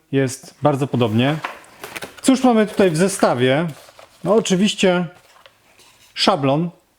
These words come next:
wykonany z takiego bardzo twardego tworzywa, ciężko ścieralnego. Mamy slot prowadzący dla listwy, która będzie wpinana.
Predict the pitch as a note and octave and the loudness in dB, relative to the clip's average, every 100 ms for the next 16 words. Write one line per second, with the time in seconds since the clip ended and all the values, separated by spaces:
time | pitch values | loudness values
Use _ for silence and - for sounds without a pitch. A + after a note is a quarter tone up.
0 | - D3+ G3+ G3+ G3+ F#3 E3+ G3 D#3 C#3+ | -2 0 2 2 0 0 -2 -2 -2 0
1 | G3+ F#3 D#3+ - E3+ D#3 E3 D3+ C#3+ C#3 | 0 0 -4 -2 -2 2 2 2 0 -4
2 | _ _ _ _ - D3+ C#3+ E3+ B2+ A#2+ | _ _ _ _ -4 0 2 2 0 -2
3 | - E3 D3+ C#3+ B2 E3+ C#3+ C3 B2 G#2+ | -2 -2 -2 -6 -4 -2 0 0 0 0
4 | A#2 D3+ F3 _ _ _ _ _ _ _ | 0 -2 -6 _ _ _ _ _ _ _
5 | _ _ _ _ _ _ _ _ - G3 | _ _ _ _ _ _ _ _ -2 2
6 | G#3 F#3+ - A3+ A3 F#3+ D#3+ D3+ F3 G3 | 2 0 2 0 0 -2 0 0 0 0
7 | F#3+ C3 A2 B2+ D#3+ C#3+ A2+ A2+ _ C#3+ | -2 -4 -2 2 2 2 -2 -8 _ -2
8 | E3 F3 - - A#2+ - C3+ A#2 D3+ C#3+ | 0 0 -6 -4 -4 0 -2 0 0 0
9 | A#2+ - - B2+ A#2+ A2 A#2+ D3+ F#3+ | -2 -6 -6 -2 0 0 0 0 0